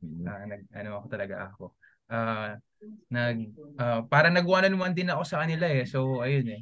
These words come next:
Speaker 2: Medyo na-amaze na ako. Siguro di, di kasi ako marunong, ano, mag-design, sir. Kaya sa, ano, o, sa kamay, alam mo yan, nagdo-drawing kasi talagang, ano, eh,
Speaker 1: Mm-mm.
Speaker 2: on
Speaker 1: Na-,
Speaker 2: scratch
Speaker 1: na-,
Speaker 2: yung designer.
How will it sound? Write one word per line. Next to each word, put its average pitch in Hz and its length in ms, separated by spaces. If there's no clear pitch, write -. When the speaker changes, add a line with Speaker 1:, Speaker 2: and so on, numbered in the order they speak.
Speaker 2:
Medyo 131 640
na-amaze 147 400
na 143 160
ako. 135 80
Siguro 143 240
di, 143 160
di 139 320
kasi 156 160
ako 165 160
marunong, 165 480
ano, 165 160
mag-design, 143 480
sir. 165 240
Kaya 135 400
sa, 120 160
ano, 135 240
o, 147 240
sa 147 160
kamay, 143 480
alam 170 240
mo 165 80
yan, 156 160
nagdo-drawing 165 560
kasi - 160
talagang, 151 560
ano, 120 220
eh, 127 40
Speaker 1:
Mm-mm. 90 320
Speaker 2:
on 147 80
Speaker 1:
Na-, 143 80
Speaker 2:
scratch 143 400
Speaker 1:
na-, 151 160
Speaker 2:
yung 143 160
designer. 123 640